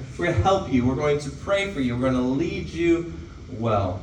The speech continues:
And I want you all to, to keep me honest. Fact check my sermons.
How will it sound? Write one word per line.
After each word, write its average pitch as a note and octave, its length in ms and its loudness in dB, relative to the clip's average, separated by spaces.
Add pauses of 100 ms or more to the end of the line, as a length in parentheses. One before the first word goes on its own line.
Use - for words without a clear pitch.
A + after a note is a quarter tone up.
(340)
And C#3 140 0
I F3 100 4
want F#3+ 180 0
you A3 140 2
all F3+ 140 4
to, C#3+ 340 4
to C#3+ 140 -4
keep - 480 -10
me A3 220 4
honest. - 380 0
Fact F#3+ 300 0
check G3+ 220 4
my A#3+ 220 2
sermons. - 680 -2